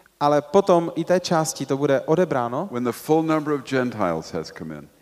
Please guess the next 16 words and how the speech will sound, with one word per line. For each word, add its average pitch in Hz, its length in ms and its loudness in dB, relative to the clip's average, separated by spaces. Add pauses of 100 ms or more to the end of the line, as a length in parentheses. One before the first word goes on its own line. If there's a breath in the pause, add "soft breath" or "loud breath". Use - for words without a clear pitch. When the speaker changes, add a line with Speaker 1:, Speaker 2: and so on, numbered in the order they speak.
(180 soft breath)
Speaker 1:
poté, 160 400 2
co 139 440 -2 (220)
plnost 175 600 2
pohanů 156 420 -2
dosáhne 139 480 -6
toho 131 160 -8
počtu. 123 400 -12 (960)
Speaker 2:
Wow. 92 380 -4 (760)
Speaker 1:
Ty 127 180 -10
jo. 107 140 -12 (680 soft breath)
Speaker 2:
So 120 300 0
going 117 200 2
back 107 240 4
to 107 180 -6
Romans 101 340 0
eleven, 101 640 -4